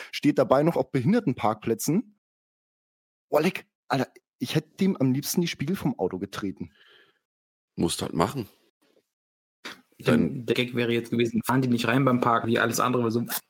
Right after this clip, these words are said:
Speaker 3: weg. Links abtreten.
Speaker 1: Wahrscheinlich schon, dann kann ich's trotzdem abtreten, die sind ja nicht weg. So ein Hu-
Speaker 2: Ja, du kannst sie ja abtreten und mitnehmen, dann sind sie weg,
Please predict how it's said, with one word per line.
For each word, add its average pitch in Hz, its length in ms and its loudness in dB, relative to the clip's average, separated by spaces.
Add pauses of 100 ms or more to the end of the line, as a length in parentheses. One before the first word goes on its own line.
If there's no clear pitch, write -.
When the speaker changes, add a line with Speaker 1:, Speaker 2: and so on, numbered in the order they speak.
(140)
Speaker 3:
weg. - 300 -8 (540)
Links 120 240 -2
abtreten. 123 460 -2 (800)
Speaker 1:
Wahrscheinlich 107 340 -2
schon, 139 160 2
dann 127 120 2
kann 117 100 0
ich's - 80 -8
trotzdem 139 260 0
abtreten, 104 520 -4
die 101 60 -4
sind 107 140 -2
ja 117 60 0
nicht 98 180 -6
weg. - 280 -2 (1300)
So - 320 -4
ein 120 240 0
Hu- - 80 -10 (640)
Speaker 2:
Ja, 90 100 4
du 87 100 4
kannst 104 300 0
sie 98 80 6
ja - 80 4
abtreten 92 480 0
und 73 120 0
mitnehmen, 82 400 0
dann 87 160 2
sind 113 200 -4
sie 90 140 -6
weg, - 280 -4